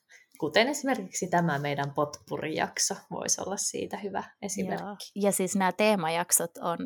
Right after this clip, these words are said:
Speaker 2: inspiroituneet nyt meidän, teidän kuulijoidemme ehdotuksista, joten niitä saa edelleen lähettää, vaikkei välttämättä meille mitään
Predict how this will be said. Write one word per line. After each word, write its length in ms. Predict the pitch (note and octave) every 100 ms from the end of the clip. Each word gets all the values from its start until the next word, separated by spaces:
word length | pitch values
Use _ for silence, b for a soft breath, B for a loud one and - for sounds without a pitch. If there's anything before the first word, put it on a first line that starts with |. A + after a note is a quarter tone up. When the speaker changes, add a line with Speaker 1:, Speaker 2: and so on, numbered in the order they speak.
| -
Speaker 2:
inspiroituneet 960 | F#3+ F3 - E3+ E3 F#3 F3+ F3+ F#3 -
nyt 160 | G#3 - - G#3
meidän, 380 | G3+ G3+ A3 B3 C4 _ _ _ _
teidän 420 | G3+ G3 G3 A3 - _ _ _ _ -
kuulijoidemme 720 | A3+ A3 G#3+ G3+ G3+ G3 F#3 - -
ehdotuksista, 800 | A3 - - - - - - G3 _
joten 320 | F#3 F#3 F#3
niitä 260 | F#3+ G3 F3+
saa 500 | F3 E3 E3 E3+ F3+ -
edelleen 600 | F3+ F3+ F3+ F#3 F3 E3+
lähettää, 500 | G3 F#3+ - F#3+ F#3+ A3
vaikkei 480 | G3+ - - A3+ A#3+
välttämättä 640 | A#3 - A3 G#3+ G#3+ G#3+
meille 340 | A3 A3+ A3
mitään 460 | A3 A3+ A3+ A3